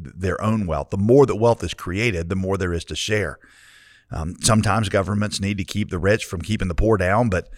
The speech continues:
that's different than socialism, where government takes a responsibility to take care of people. That's a different worldview. So bottom line here, government can help us play fair, but it cannot replace human initiative and should itself be held in check,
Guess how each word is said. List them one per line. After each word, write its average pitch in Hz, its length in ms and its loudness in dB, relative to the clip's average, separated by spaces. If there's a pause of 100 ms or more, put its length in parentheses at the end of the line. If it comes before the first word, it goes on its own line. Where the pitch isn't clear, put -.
(520)
that's 123 200 2
different 107 400 0
than 87 80 -2
socialism, 90 640 -2
where 80 100 -6
government 82 380 -2
takes - 240 -2
a 82 40 -8
responsibility 80 720 -4
to 64 60 -14
take 82 180 -10
care 82 220 -4
of - 60 -8
people. 73 260 -8
That's - 240 -6 (320)
a - 40 -8
different 87 300 -2
worldview. 76 400 -2
So 110 260 2
bottom 139 300 4
line 80 220 0
here, 80 180 -6 (460)
government 127 400 4
can 131 280 2
help 113 260 2
us 104 160 -2
play 95 240 0
fair, 69 360 -6 (680)
but 98 100 2
it 85 100 -4
cannot 113 320 0
replace 92 360 -2
human 95 240 -2
initiative 87 600 -2
and 80 160 -6
should 101 280 -2
itself 87 640 2
be 95 120 -2
held 98 200 4
in 80 100 -4
check, 98 440 -2